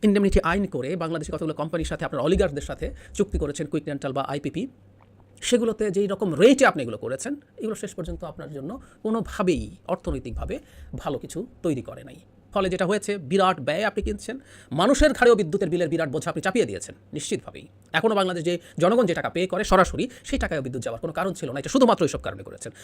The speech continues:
আর যেহেতু প্রচুর বেশি টাকায় কিনছেন অলিগার্কদেরকে দেওয়ার জন্য, তারপরও আবার হাজার হাজার কোটি টাকা আপনাকে ভর্তুকি দিতে হয়, যেটা আদতে জনগণের টাকা, বাজেট থেকে দিচ্ছেন, ব্যাংক থেকে ঋণ করে দিচ্ছেন, অথবা টাকা ছাপিয়ে দিচ্ছেন, whatever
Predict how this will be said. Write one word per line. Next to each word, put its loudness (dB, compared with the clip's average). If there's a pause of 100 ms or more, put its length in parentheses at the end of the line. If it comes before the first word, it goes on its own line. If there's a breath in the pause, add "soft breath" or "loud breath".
আর 4
যেহেতু 4 (760 loud breath)
প্রচুর 8
বেশি 4
টাকায় 2
কিনছেন 0
অলিগার্কদেরকে 0
দেওয়ার -2
জন্য, -2
তারপরও 2
আবার 0 (320 soft breath)
হাজার 2
হাজার -4
কোটি -8
টাকা -10
আপনাকে -10 (460)
ভর্তুকি -6
দিতে -4
হয়, 4
যেটা 4
আদতে 2
জনগণের -4
টাকা, -12 (160)
বাজেট 0
থেকে -4
দিচ্ছেন, -8 (320 loud breath)
ব্যাংক 0
থেকে -6
ঋণ -4
করে -6
দিচ্ছেন, -10
অথবা -6
টাকা -4
ছাপিয়ে -12
দিচ্ছেন, -12
whatever -10